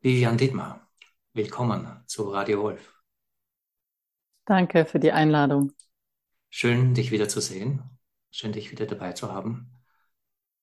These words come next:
Speaker 1: Wir haben dich eingeladen, auch weil du ein neues Buch geschrieben hast. Du bist ja Workshopleiterin, äh, aber auch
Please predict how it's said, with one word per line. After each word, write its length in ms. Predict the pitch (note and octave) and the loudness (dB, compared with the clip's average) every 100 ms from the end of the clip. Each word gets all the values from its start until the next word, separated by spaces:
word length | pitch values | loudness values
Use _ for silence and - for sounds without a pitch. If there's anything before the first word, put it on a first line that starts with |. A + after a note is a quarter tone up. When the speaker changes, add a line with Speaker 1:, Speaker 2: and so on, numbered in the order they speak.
| _ | _
Speaker 1:
Wir 160 | - G#2 | -8 -4
haben 160 | G#2+ | -2
dich 200 | B2+ B2 | 0 0
eingeladen, 520 | B2 B2+ B2+ C3+ C3+ | -2 -2 -2 -2 -4
auch 540 | C#3 G#2+ A2 C3+ - - | -2 -2 -2 -4 -6 -12
weil 320 | A2 G2 G#2 | -10 -4 -4
du 420 | A#2+ A#2 A#2 - - _ _ _ _ _ _ _ - | -2 -4 -4 -8 -16 _ _ _ _ _ _ _ -4
ein 120 | A2+ | 0
neues 340 | G#2 A2+ - | 2 0 0
Buch 220 | - G#2+ | 0 0
geschrieben 400 | - - F2+ F#2 | -2 -8 -6 -8
hast. 300 | - - - | -12 -18 -20
Du 280 | _ _ _ | _ _ _
bist 220 | G#2 - - | -12 -12 -12
ja 440 | F#2+ F2 - _ _ _ _ _ - | -12 -14 -16 _ _ _ _ _ -6
Workshopleiterin, 1000 | G#2 - A#2+ A2+ A2+ - A2+ A#2+ C3 - - | -4 -4 -6 -4 -6 -6 -4 -4 -4 -8 -14
äh, 220 | G2 F#2 - _ | -16 -18 -20 _
aber 240 | - G2+ | -6 -4
auch 260 | F#2 - | -2 -6